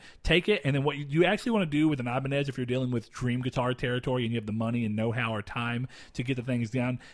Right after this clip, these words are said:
is to actually rip out all of the electronics from the Ibanez, keep a great body, and then slap new electronics, new everything, new pickups, all of that into it. Uh,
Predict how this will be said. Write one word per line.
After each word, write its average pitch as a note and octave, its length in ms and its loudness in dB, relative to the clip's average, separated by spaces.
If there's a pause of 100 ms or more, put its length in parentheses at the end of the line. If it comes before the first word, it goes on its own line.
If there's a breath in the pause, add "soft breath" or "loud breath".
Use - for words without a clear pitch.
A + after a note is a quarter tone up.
(100)
is A#2+ 160 2
to D3+ 140 -2
actually C#3 340 0
rip B2+ 260 2
out C3 200 2
all A#2 200 0
of G#2+ 100 -4
the A2 120 -2
electronics G#2+ 640 -2
from A2 140 -4
the A2+ 60 -4 (100)
Ibanez, G#2+ 360 -2
keep D3+ 180 -2
a A#2+ 80 0
great A#2+ 440 -2
body, A2+ 380 0
and A2 100 -2
then G#2 100 -2
slap A#2 480 -6
new B2 340 0
electronics, A2+ 680 -2 (280 loud breath)
new A#2 280 2 (120)
everything, G#2 460 0
new G2+ 120 0
pickups, C3+ 520 0
all C3+ 240 4
of A#2 80 0
that A2 160 0
into G#2 320 0
it. G#2 100 -4 (300 loud breath)
Uh, A2 200 0